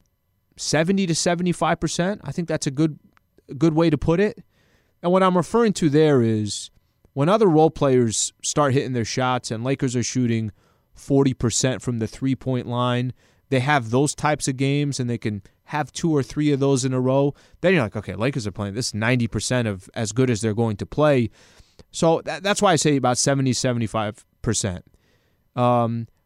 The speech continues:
I'm sorry to the Phoenix Suns, but that's really all they're going to need to get past this first round opponent. Okay? Second round, you're gonna get Denver or you're gonna get Portland. Let me kinda just look big picture for the Lakers here real quick.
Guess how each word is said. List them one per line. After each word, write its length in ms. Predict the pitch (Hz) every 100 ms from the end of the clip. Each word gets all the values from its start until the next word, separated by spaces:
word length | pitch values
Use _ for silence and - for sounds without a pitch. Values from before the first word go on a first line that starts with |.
| _
I'm 160 | 160 196
sorry 320 | - 196 190
to 60 | 175
the 100 | 127
Phoenix 380 | - 170 151 -
Suns, 340 | 156 151 117
but 140 | - 131
that's 240 | 147 -
really 300 | 165 196 180
all 340 | - 147 165 170
they're 220 | 151 139
going 360 | 135 151 147
to 180 | - 127
need 640 | 113 120 147 143 117 107 104 _ _ _
to 120 | - 131
get 200 | 131 -
past 440 | 143 139 127 -
this 400 | 120 107 - - - _ _ _ -
first 360 | - 147 -
round 300 | 135 123 117 -
opponent. 440 | - 123 107 80 _ _ _ _ _ _ _
Okay? 300 | - 123 120 143 _ - _ _ _ _ _ _ _
Second 380 | - 240 254 214
round, 480 | 175 165 147 147 131 _ _ _
you're 140 | - 160
gonna 160 | 196 175
get 200 | 180 147
Denver 300 | 202 240 208
or 100 | 170
you're 140 | 160
gonna 160 | 160 151
get 220 | 139 123
Portland. 380 | - 131 113 110
Let 60 | 185
me 80 |
kinda 240 | 240 208 156
just 260 | 135 - -
look 340 | 131 139 -
big 200 | 143 131
picture 300 | - 123 127
for 120 | -
the 80 | 110
Lakers 360 | 107 101 101 -
here 100 | 101
real 140 | 95
quick. 320 | - - -